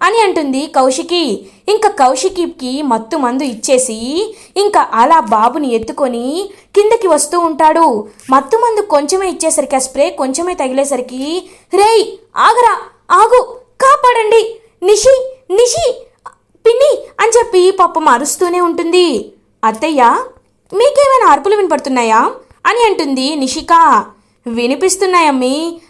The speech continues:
అని నవ్వుకుంటూ ఉంటారు అసలు కొంచెం కూడా మానవత్వం లేకుండా నిషిక and వైజయంతి. "పిన్ని,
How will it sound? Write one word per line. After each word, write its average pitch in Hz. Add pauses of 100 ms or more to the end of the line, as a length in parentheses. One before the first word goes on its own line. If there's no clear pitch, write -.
అని 349
నవ్వుకుంటూ 320
ఉంటారు 233
అసలు 269
కొంచెం 240
కూడా 311
మానవత్వం 254
లేకుండా 214 (340)
నిషిక 269 (100)
and 285
వైజయంతి. 285 (300)
"పిన్ని, 427